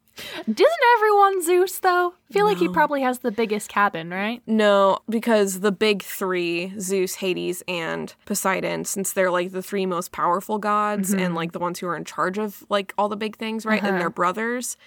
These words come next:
Speaker 2: Uh, they, like, made a pact to not have kids, but then, of course, they
Speaker 1: Oh.
Speaker 2: still f-, around and have
Speaker 1: I was
Speaker 2: kids.
Speaker 1: like, I thought that was kind of Zeus's whole thing.
Speaker 2: Sort of. But he is still married to Hera.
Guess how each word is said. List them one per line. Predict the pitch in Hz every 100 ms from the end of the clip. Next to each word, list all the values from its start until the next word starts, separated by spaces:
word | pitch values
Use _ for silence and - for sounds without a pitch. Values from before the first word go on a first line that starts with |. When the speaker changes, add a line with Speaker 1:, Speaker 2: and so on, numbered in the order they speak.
| - - - _ -
Speaker 2:
Uh, | 185 175
they, | 175 196
like, | 196 180 190
made | 185 185
a | 175
pact | - - 165 147 - - -
to | 180 165 160 160
not | 185 180 170 175 -
have | - 220 226 240 262 - - _ _ _ _
kids, | - 262 254 226
but | 202
then, | 190
of | 190 285
course, | 285 214
they | 196
Speaker 1:
Oh. | 180
Speaker 2:
still | 214 180 - 381 262
f-, |
around | 170 160 165
and | 175
have | 180
Speaker 1:
I | 269
was | 311
Speaker 2:
kids. | 349 - 190
Speaker 1:
like, | 330 330
I | 302
thought | 320 370 349
that | 254 -
was | 208
kind | - 196
of | 185
Zeus's | 196 180 - -
whole | - -
thing. | - 180 - - 208 214 _ _ _ _ - _ _ _ _ -
Speaker 2:
Sort | - 254 202
of. | 151 - - - -
But | 190 247
he | 262
is | 269 -
still | - 226
married | 196 185 175
to | 190
Hera. | - - - -